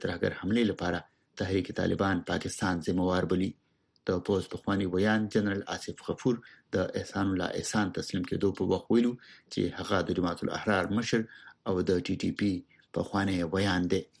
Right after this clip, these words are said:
افغان طالبانو د خپل تحریک بانی ملا عمر زوی ملا یعقوب د طالبانو د جنگي څانګې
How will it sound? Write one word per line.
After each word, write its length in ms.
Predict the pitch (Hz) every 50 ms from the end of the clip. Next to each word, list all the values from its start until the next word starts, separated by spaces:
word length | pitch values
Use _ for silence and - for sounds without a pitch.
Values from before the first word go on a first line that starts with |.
| _ _ _ - - _ - _ _ _ - _ _ _ _ _ _ _ _ _ _ _ _ - - - - - - _ - 139
افغان 300 | 135 - 160 160 160 151 -
طالبانو 440 | 123 113 110 117 120 123 127 123 117 110
د 80 | 104 -
خپل 180 | - 110 101 - -
تحریک 260 | 90 101 110 110 107 - 95
بانی 220 | 98 107 113 120 117 110
ملا 200 | 101 95 90 87 82 -
عمر 260 | 95 98 98 90 87 -
زوی 120 | 107 113 113 113 _ _ _ _ _ - 143
ملا 200 | 135 117 104 92 92 90
یعقوب 340 | 87 87 - - 120 107 98 98
د 80 | 87 - 92
طالبانو 440 | 90 90 90 101 104 107 107 104
د 100 | 95 85 92 82 92
جنگي 220 | 90 95 104 107 107
څانګې 280 | - 90 87 85 87 92